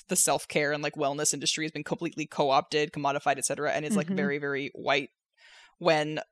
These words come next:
Speaker 1: like, I mean, yoga being, like, the perfect example, right? Is, like, quite
Speaker 2: Yep.
Speaker 1: literally a South <laughs> Asian practice, but it's, like, if you look at
Speaker 2: Mm-hmm.
Speaker 1: any yoga marketing anywhere, you know, et cetera.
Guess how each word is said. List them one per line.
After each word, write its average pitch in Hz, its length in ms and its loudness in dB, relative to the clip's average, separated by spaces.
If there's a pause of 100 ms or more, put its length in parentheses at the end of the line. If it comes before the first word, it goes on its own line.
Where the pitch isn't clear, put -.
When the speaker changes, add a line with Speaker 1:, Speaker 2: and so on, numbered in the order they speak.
(220)
Speaker 1:
like, 175 260 2
I 180 40 0
mean, 170 180 0
yoga 156 360 4
being, 147 240 -2
like, 139 140 -8
the - 60 -6
perfect - 360 -6
example, 147 420 -2
right? 143 240 2
Is, - 140 4
like, 185 120 0
quite - 140 6
Speaker 2:
Yep. 175 80 4
Speaker 1:
literally 156 260 2
a 165 60 6
South - 260 6
<laughs> 277 60 8
Asian - 200 8
practice, 233 480 6
but 175 180 4
it's, 156 160 2
like, 165 140 0
if 175 120 -6
you 160 80 -4
look 220 180 10
at 220 80 12
Speaker 2:
Mm-hmm. 214 100 8
Speaker 1:
any 165 160 8
yoga 156 380 4
marketing 156 400 -2
anywhere, 143 420 -2
you - 60 -14
know, 95 80 -8
et - 80 -8
cetera. - 220 -8